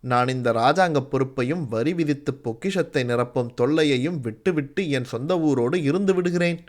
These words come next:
கூடாது, கூடாது. பழுவூர் தேவர் அப்படி எங்களை கைவிடக்கூடாது. அரும்பாடுபட்டு ஆயிரம் ஆயிரம் வீரர்கள் நாலு தலைமுறைகளாக தங்கள் இரத்தத்தை சிந்தி ஸ்தாபித்த சோழ சாம்ராஜ்யம் ஒரு நொடியில் சின்னாபின்னமாய் போய்விடும்"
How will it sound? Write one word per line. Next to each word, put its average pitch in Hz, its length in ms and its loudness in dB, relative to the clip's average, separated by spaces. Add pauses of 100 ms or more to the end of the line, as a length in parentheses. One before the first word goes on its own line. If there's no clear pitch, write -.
(440)
கூடாது, 160 420 4
கூடாது. 156 520 0 (260)
பழுவூர் 139 440 2
தேவர் 135 300 4
அப்படி 139 300 2
எங்களை 123 420 0
கைவிடக்கூடாது. 156 920 2 (280)
அரும்பாடுபட்டு 120 1000 2
ஆயிரம் 123 440 2
ஆயிரம் 117 400 0
வீரர்கள் 151 520 2
நாலு 120 420 2
தலைமுறைகளாக 127 760 4
தங்கள் 131 400 0
இரத்தத்தை 135 560 -2
சிந்தி 123 280 -6
ஸ்தாபித்த 139 560 -2
சோழ 143 400 0
சாம்ராஜ்யம் 127 680 0
ஒரு 123 240 0
நொடியில் 120 400 -2 (100)
சின்னாபின்னமாய் 165 680 2
போய்விடும்" 160 480 2